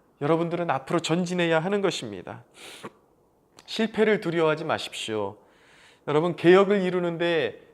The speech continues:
거저되는 일은 없는 것입니다. 영적으로 각성하고 먼저 깨어난 사람의 굳은 의지가 있어야 하는 것입니다. 종교개혁자인 존 칼빈도, 칼빈도, 어, 제네바를 기억하는,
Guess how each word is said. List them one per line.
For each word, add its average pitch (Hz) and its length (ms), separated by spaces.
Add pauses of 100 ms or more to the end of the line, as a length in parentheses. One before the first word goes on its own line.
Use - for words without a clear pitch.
(160)
거저되는 135 640
일은 104 460 (120)
없는 104 380
것입니다. 98 580 (960)
영적으로 185 400
각성하고 180 480
먼저 165 400
깨어난 202 320
사람의 170 380
굳은 180 300
의지가 143 340
있어야 120 280
하는 147 160
것입니다. 123 520 (380)
종교개혁자인 156 760
존 127 200
칼빈도, 151 640
칼빈도, 151 720 (480)
어, 113 240
제네바를 170 560
기억하는, 143 540